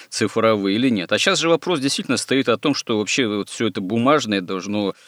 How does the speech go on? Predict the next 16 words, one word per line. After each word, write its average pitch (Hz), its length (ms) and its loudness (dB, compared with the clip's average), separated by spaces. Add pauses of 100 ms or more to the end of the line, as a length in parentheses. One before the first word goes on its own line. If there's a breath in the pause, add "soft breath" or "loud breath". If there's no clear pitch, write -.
(240 loud breath)
неизбежно 113 640 4
отмереть, 190 500 2
потому 143 280 2
что 123 180 2
оно 127 280 4
уже 110 300 0
непрактично, 110 720 0
неудобно, 135 760 4
а 104 420 -4
всё, 113 680 2
так - 140 -4
сказать, 101 240 -4
должно 107 320 0
быть 95 200 -4
именно 87 640 -4
цифровое. 226 640 6